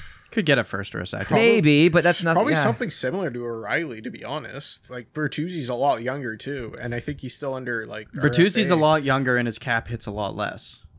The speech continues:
Speaker 1: The only problem with Bertuzzi
Speaker 2: Is he still an R F A?
Speaker 3: I'm looking, I'm looking, I'm looking.
Speaker 1: No.
Speaker 2: No? He'd be a ref-, a free agent?
Speaker 1: Pretty
Speaker 3: Okay,
Speaker 1: sure. And I
Speaker 3: okay.
Speaker 1: don't know how many years he has
Speaker 3: Oh,
Speaker 1: left.
Speaker 3: one to U F A.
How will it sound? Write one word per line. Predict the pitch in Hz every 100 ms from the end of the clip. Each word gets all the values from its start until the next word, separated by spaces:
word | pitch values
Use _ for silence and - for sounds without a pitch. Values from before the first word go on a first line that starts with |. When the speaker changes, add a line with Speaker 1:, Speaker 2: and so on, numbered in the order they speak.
| _ _ _ _ _ _ _ _ _ _ -
Speaker 1:
The | 143
only | 147 151
problem | 143 139 131
with | 123
Bertuzzi | -
Speaker 2:
Is | 156
he | 135
still | 135 226 202
an |
R | 156 165
F | 143
A? | 123 151 285 - _ _ _ -
Speaker 3:
I'm | 104
looking, | 104 156
I'm | 135
looking, | 95 98 151
I'm | 107
looking. | 98 127
Speaker 1:
No. | 110 98 - _ _
Speaker 2:
No? | 135 127 180 185 _ _ -
He'd | 135 120
be | 127
a | 117
ref-, | 117 - -
a | 120 107
free | - 113
agent? | 113 117 180 - _ -
Speaker 1:
Pretty | - - - 120
Speaker 3:
Okay, | 107 -
Speaker 1:
sure. | 107
And | 104
I | 120
Speaker 3:
okay. | 127
Speaker 1:
don't | 131
know | 135 127
how | 127
many | 120
years | 110 104 107 104
he | - 98
has | 98 95
Speaker 3:
Oh, | 127
Speaker 1:
left. | 135 135
Speaker 3:
one | 143 165
to | 170
U | 143 131
F | 123
A. | 98